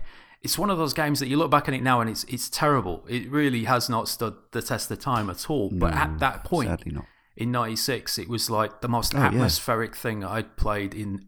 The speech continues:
Speaker 2: Yeah.
Speaker 1: ever. <laughs> You know, it was just, I
Speaker 2: Mm.
Speaker 1: was edge of my seat. So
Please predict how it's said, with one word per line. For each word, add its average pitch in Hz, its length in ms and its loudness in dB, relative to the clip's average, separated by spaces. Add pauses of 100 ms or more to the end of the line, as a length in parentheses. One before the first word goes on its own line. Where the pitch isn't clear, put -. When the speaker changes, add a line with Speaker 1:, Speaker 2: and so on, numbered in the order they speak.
Speaker 2:
Yeah. 117 300 4
Speaker 1:
ever. 104 400 -2
<laughs> - 60 -6
You 147 140 6
know, 127 160 4
it 127 140 4
was 107 160 -4
just, - 260 -6
I 123 60 4
Speaker 2:
Mm. - 40 8
Speaker 1:
was 107 220 4 (440)
edge 147 200 4
of 143 80 2
my 131 80 2
seat. 123 280 -2
So 131 240 2